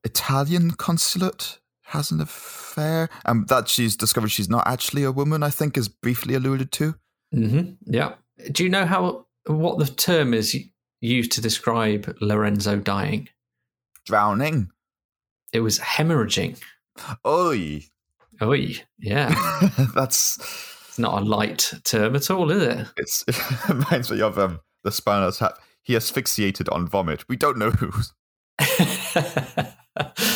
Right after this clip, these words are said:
Speaker 2: Okay, James, have you got another question for me?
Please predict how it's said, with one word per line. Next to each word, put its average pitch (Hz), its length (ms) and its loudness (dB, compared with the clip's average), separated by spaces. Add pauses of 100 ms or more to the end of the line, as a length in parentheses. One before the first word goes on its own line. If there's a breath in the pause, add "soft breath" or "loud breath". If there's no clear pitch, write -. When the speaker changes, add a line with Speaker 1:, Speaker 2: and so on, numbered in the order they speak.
(720 loud breath)
Speaker 2:
Okay, 131 280 2
James, 160 300 0
have 147 100 0
you 143 80 0
got 151 200 0
another 135 300 2
question 143 320 -2
for 147 180 0
me? 202 220 0